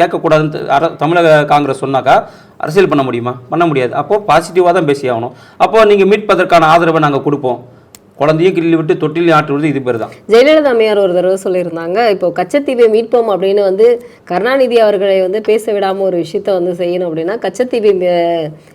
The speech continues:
Speaker 2: ஏன் வந்து கொடுத்தீங்க அப்படிங்கிற ஒரு கேள்வியும் மதுவிலக்கை பத்தியும் பேசினாவே அவங்க எந்திரிச்சு போயிடுவாங்க
Speaker 1: ஆமா.
Speaker 2: அப்படின்னு சொல்லி சொல்லியிருந்தாங்க. இப்ப கச்சத்தீவு தீர்மானத்திற்கு வந்து ஒத்துழைப்பு கொடுக்கறதா தானே கருணாநிதி அவர்கள் கையெழுத்து போட்டிருந்தாரு.
Speaker 1: சரி.
Speaker 2: இப்போ இதுல வந்து,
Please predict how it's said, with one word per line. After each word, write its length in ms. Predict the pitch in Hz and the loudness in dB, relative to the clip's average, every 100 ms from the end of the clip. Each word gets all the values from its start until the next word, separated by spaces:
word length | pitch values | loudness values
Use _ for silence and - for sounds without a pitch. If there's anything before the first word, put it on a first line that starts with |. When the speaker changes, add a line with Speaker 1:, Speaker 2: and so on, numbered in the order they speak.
| - 202 | -2 0
Speaker 2:
ஏன் 100 | 220 | 2
வந்து 140 | 208 208 | 0 -2
கொடுத்தீங்க 340 | 202 196 208 196 | -2 -2 -2 -2
அப்படிங்கிற 300 | 170 175 170 | -2 -2 -2
ஒரு 120 | 160 | -4
கேள்வியும் 460 | 156 196 185 196 233 | -4 -2 0 0 0
மதுவிலக்கை 540 | 190 196 240 220 214 208 | 0 2 2 2 0 -6
பத்தியும் 320 | 190 185 190 196 | -4 -2 -2 0
பேசினாவே 480 | 196 202 208 196 226 | 0 0 -2 -4 -2
அவங்க 160 | 226 175 | -2 -2
எந்திரிச்சு 340 | 170 196 208 175 | -2 -4 -4 -6
போயிடுவாங்க 420 | 180 175 165 156 160 | -2 0 0 -2 -2
Speaker 1:
ஆமா. 140 | 156 139 - - | -2 -4 -12 -8
Speaker 2:
அப்படின்னு 300 | 175 185 196 | -4 -2 -4
சொல்லி 160 | 196 196 | -4 -4
சொல்லியிருந்தாங்க. 440 | 190 185 170 170 180 | -4 -4 -4 -4 -4
இப்ப 120 | 208 - | -4 -4
கச்சத்தீவு 520 | 226 403 381 339 294 | -4 -2 0 0 0
தீர்மானத்திற்கு 680 | 277 277 285 269 254 240 226 | -2 -4 -2 -2 -2 -4 -4
வந்து 140 | 240 262 | 0 0
ஒத்துழைப்பு 420 | 214 269 269 254 | 0 0 -2 -2
கொடுக்கறதா 380 | 240 220 214 208 190 | -4 -2 -2 -2 -2
தானே 140 | 254 233 | -2 -2
கருணாநிதி 440 | 214 233 226 196 | -2 0 0 0
அவர்கள் 300 | 180 175 180 175 | -2 -2 -4 -2
கையெழுத்து 300 | 175 175 170 | -2 -2 -4
போட்டிருந்தாரு. 520 | 165 156 151 147 165 220 - | -6 -6 -8 -6 -6 -8 -10
Speaker 1:
சரி. 140 | - - | -10 -4
Speaker 2:
இப்போ 220 | 226 226 254 | -2 4 4
இதுல 180 | 247 254 | 4 4
வந்து, 280 | 233 269 320 | 4 2 4